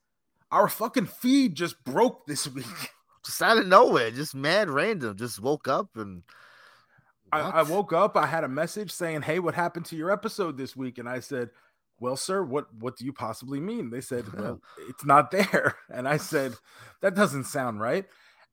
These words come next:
Speaker 1: And I checked the feed, and there were about twenty episodes missing, Gomez.
Speaker 2: Just twenty at the last,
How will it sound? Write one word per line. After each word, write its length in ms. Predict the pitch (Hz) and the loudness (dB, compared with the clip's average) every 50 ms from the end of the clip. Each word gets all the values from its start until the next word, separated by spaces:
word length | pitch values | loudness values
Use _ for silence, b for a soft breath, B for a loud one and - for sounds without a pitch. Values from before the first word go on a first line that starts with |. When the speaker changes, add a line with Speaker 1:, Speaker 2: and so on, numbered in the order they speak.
| _ - | _ -4
Speaker 1:
And 280 | - 139 139 139 131 127 | -2 0 0 2 2 0
I 100 | 123 123 | 0 0
checked 280 | 120 - - 185 185 - | 0 0 0 0 0 -2
the 60 | 139 | -8
feed, 580 | - - 170 180 214 233 240 220 208 190 175 - | -4 -2 0 0 2 2 0 0 0 -2 -4 -6
and 120 | - 135 135 | -6 -2 0
there 100 | 160 175 | 2 2
were 60 | 165 | 2
about 300 | 156 139 160 160 165 - | 2 2 0 -2 -2 -2
twenty 380 | - - 170 190 214 233 233 233 | -4 -2 0 2 2 2 2 2
episodes 480 | 220 220 247 - - 240 208 170 135 151 | 0 0 0 4 8 8 8 8 6 2
missing, 300 | 160 160 156 - 131 120 | 0 0 0 -2 -4 -2
Gomez. 540 | 127 135 143 160 196 208 202 190 - - - _ _ _ _ _ _ _ _ _ _ _ _ _ - | -2 -2 -2 0 0 -2 -2 -4 -8 -14 -20 _ _ _ _ _ _ _ _ _ _ _ _ _ -20
Speaker 2:
Just 300 | - 95 - - - - | -18 -16 -16 -16 -16 -16
twenty 400 | - - - 147 170 190 180 151 | -12 -4 0 0 0 2 2 0
at 100 | 110 92 | 0 0
the 80 | 104 | 2
last, 320 | 107 120 131 143 147 - | 2 4 4 4 2 0